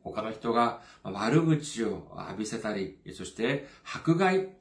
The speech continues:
えー、したり、そして、もうとにもそれこそもう悪口を浴びせたりするときには、その人は、あ、幸いですっていうふうに、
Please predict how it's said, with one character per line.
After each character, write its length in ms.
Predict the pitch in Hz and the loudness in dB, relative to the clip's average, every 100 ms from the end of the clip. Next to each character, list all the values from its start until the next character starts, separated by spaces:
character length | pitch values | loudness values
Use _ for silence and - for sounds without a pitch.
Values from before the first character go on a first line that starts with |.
| _ | _
え 400 | 98 101 98 196 | -8 -6 -6 -6
ー、 20 | |
し 100 | 196 | -6
た 140 | - 127 | -2 -2
り、 280 | 101 - - - - - | -2 -6 -14 -20 -16 -10
そ 80 | |
し 60 | 120 | -4
て、 300 | 131 127 - - | -2 -2 -6 -14
も 80 | 95 | -2
う 20 | |
と 60 | 113 | -2
に 80 | |
も 80 | 101 | -2
そ 100 | - | -4
れ 80 | 113 | -4
こ 100 | 120 | -4
そ 120 | 120 | -4
も 120 | 101 | -4
う 20 | 92 | -2
悪 280 | 113 180 | 2 2
口 320 | 214 165 - 98 | 2 -2 -8 -10
を 540 | - _ - 95 95 92 | -14 _ -14 -10 -10 -8
浴 120 | 101 | -10
び 60 | |
せ 160 | 104 - | -10 -10
た 100 | 107 98 - | -12 -12 -14
り 60 | |
す 140 | - 110 | -12 -10
る 80 | - | -8
と 140 | 95 | -10
き 340 | - 92 82 _ - | -10 -10 -10 _ -10
に 500 | 92 95 98 107 - 85 | -4 -4 -4 -6 -8 -4
は、 440 | 107 107 95 82 - - - - | 0 0 -2 -8 -16 -20 -20 -6
そ 120 | 131 | 0
の 120 | 175 | 2
人 180 | 180 127 | 0 -4
は、 580 | 113 98 110 156 - 98 | -4 -2 0 0 -2 -6
あ、 40 | |
幸 520 | - - 120 170 226 233 | -6 -4 0 2 2 2
い 60 | |
で 100 | 233 | -2
す 220 | 240 - - | -4 -10 -8
っ 20 | |
て 100 | 104 | -6
い 120 | 104 | -4
う 140 | 104 | -4
ふ 260 | 98 - 95 | -6 -6 -4
う 60 | 95 | -2
に、 1300 | 123 143 - 95 92 87 64 110 - - 110 - | -2 -2 -4 -4 -4 -6 -8 -12 -12 -12 -12 -14